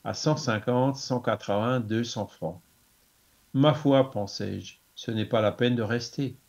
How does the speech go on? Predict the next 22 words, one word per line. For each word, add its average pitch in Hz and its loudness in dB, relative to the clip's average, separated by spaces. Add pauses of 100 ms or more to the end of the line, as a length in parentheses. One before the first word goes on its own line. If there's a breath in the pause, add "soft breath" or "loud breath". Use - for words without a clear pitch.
(600)
J'attends 131 4
pourtant. 110 -6 (600)
On 117 2
met 143 8
en 139 8
vente 135 6
Mon 139 6 (120)
Ptolémée, 107 2 (480)
grande 139 4
édition 131 2
de 135 4
Venise, 113 2
mille 143 2
cinq 135 0
cent 127 -2
cinquante-trois, 113 -2 (380)
vélin, 131 4 (480)
reliure 151 6
blanche, 113 -2 (100)
parchemin 131 2
finement 123 -2
doré. » 107 -6